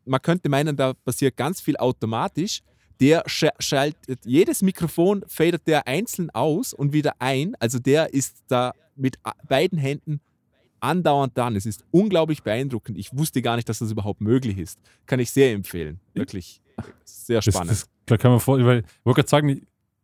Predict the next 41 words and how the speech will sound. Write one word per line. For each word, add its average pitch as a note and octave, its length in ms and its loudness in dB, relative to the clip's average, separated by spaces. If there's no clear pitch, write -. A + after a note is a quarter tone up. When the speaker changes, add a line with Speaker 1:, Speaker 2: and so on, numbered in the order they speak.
Speaker 2:
wahrscheinlich G#2+ 500 4
kannst - 340 0
du G#2+ 60 -4
sowas F2+ 320 -2
gar E2+ 100 -4
nicht F#2 220 -2
automatisieren. F#2 600 -2
Also F#2+ 260 2
wie B2+ 140 2
denn? A2 120 4
Speaker 1:
Ja. A2+ 120 2
Speaker 2:
Das F2+ 180 -6
ist F#2 100 -4
ja F#2+ 160 -2
Speaker 1:
Ja, A#2 160 0
aber C#3 160 4
es C#3 100 2
ist, C3+ 160 -8
dass C3 180 0
das A2+ 120 0
Speaker 2:
Ja. G2 60 6
Speaker 1:
überhaupt D3 300 4
geht. C#3+ 300 2
Also G2+ 180 -2
es G2 120 -4
ist - 280 -14
eine A2 300 2
Wahnsinnsleistung, A2 880 -2
ja. E2 100 -12
Ja. G#3 240 0
Ich B2+ 60 -2
Speaker 2:
Na, B2+ 80 6
Speaker 1:
glaub, D3 160 4
Speaker 2:
also A#2 80 4
Speaker 1:
dann D3 80 0
haben C3 140 6
Speaker 2:
sehr, C#3 80 4
Speaker 1:
wir A#2 80 0
Speaker 2:
sehr, A#2 380 0
sehr A#2 160 0
spannend. G#2+ 360 0